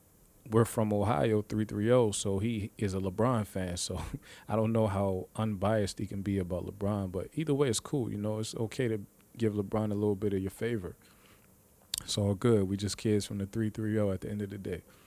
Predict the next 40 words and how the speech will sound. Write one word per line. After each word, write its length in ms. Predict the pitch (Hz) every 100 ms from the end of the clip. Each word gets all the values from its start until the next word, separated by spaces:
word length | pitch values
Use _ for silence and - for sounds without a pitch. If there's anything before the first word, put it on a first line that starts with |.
| - - - - - - -
Um, 280 | - 113 110
so 400 | 101 110 101 - - 101
my 80 |
man, 260 | 104 110 113
he 80 | 113
started 300 | - 117 113
his 120 | 110
podcast. 640 | - 110 101 - 101 101
You 80 | 110
look 200 | 110 107
that 140 | 110
up 140 | 107 -
on 100 | 98
SoundCloud. 800 | - 113 117 113 120 117 117 - -
You 120 | 104
can 200 | 107 104
look 180 | 104 101
it 80 | 101
up 180 | 98
on 140 | 95 92
iTunes. 640 | 110 110 104 - 90 90
It's 100 | 87
called 420 | - 95 92 90
The 300 | 90 113 131 - - -
Ed 320 | 107 113 113 - -
Show. 440 | - - 95 - - - - _ -
Easy. 440 | 113 101 87 - - _ -
Easy 200 | 107 104
to 60 |
remember. 340 | 98 95 87 - - - - - - - -
Okay, 520 | - - - 101 82 123 -
um, 200 | 110 107
another 320 | 104 113 120
thing 300 | 107 113 101
I'm 120 | 98 104
gonna 100 | 98
get 160 | 110
into 240 | 104 - 101
real 260 | 98 101
briefly. 560 | 92 113 117 - 95